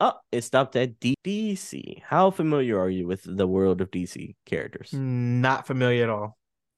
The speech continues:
Speaker 1: Oh, no. Okay, okay. All right, so there's a character that goes by the name of Captain Marvel. What is another no-, na-, known name for Captain Marvel,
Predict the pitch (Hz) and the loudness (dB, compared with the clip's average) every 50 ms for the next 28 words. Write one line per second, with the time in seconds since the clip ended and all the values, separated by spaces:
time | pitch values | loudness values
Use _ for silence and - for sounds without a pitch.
0 | _ - 113 131 147 156 156 139 117 107 113 135 151 165 170 160 147 110 98 76 | _ -2 2 2 4 4 4 4 2 0 -2 -4 -4 -4 -4 -2 -2 0 0 -2
1 | 57 52 104 113 - _ _ _ _ - 95 - _ _ - 101 107 110 - 147 | -4 -8 -14 -18 -20 _ _ _ _ -20 -20 -20 _ _ -2 -2 -2 0 -2 -4
2 | 156 165 143 127 - - 120 - 139 139 135 127 - _ _ _ _ _ _ _ | -4 -4 -6 -10 -12 -14 -14 -12 -10 -10 -10 -12 -14 _ _ _ _ _ _ _
3 | _ _ _ _ _ _ _ _ _ _ _ _ _ _ _ _ _ _ _ _ | _ _ _ _ _ _ _ _ _ _ _ _ _ _ _ _ _ _ _ _
4 | _ _ _ _ _ _ _ _ - - 117 123 139 139 127 - - - 104 - | _ _ _ _ _ _ _ _ -4 0 4 6 6 6 6 4 0 -4 -8 -2
5 | - 113 101 98 98 - - - _ _ _ _ _ _ _ _ _ _ _ _ | 0 2 2 2 0 -6 -12 -20 _ _ _ _ _ _ _ _ _ _ _ _
6 | _ _ _ _ _ _ _ _ - 131 160 170 175 180 - 175 170 156 135 107 | _ _ _ _ _ _ _ _ 4 4 4 4 4 2 4 6 6 6 6 4
7 | - 73 65 50 - - - - - 139 104 87 - 117 127 120 117 120 117 117 | 2 0 -4 -4 -6 -8 -12 -6 -2 -2 0 2 4 2 2 2 2 2 2 2
8 | 104 101 101 104 101 98 92 87 - - 95 92 87 - - - 156 160 175 - | 4 2 0 2 0 0 -2 -4 -4 -4 -4 -4 -6 -8 -8 -4 -2 -2 -2 -2
9 | - 170 156 131 101 95 92 90 90 - - 73 - - - _ _ _ _ _ | -2 -2 -2 -2 0 0 2 2 2 0 -2 -8 -10 -10 -14 _ _ _ _ _
10 | _ _ _ _ _ _ _ _ - 107 131 156 165 - - - _ - 117 - | _ _ _ _ _ _ _ _ 2 4 6 6 4 2 -4 -10 _ -4 -2 2
11 | 120 104 101 98 110 123 139 135 123 113 107 107 107 104 98 87 - - - 107 | 2 2 2 4 2 2 2 2 0 0 0 0 0 0 0 0 -2 -4 -6 -6
12 | 104 101 101 101 104 107 98 - - 101 101 101 110 107 104 101 95 98 95 78 | -2 0 2 2 2 2 0 -2 -4 -2 -2 0 0 0 -2 -2 -2 -2 -2 -4
13 | 76 76 76 - - - 82 - - 107 95 - - 98 95 92 82 78 69 71 | -6 -10 -12 -12 -10 -10 -10 -4 0 0 0 0 0 -4 -4 -2 -2 -2 -4 -4
14 | 90 - - - | -6 -10 -12 -14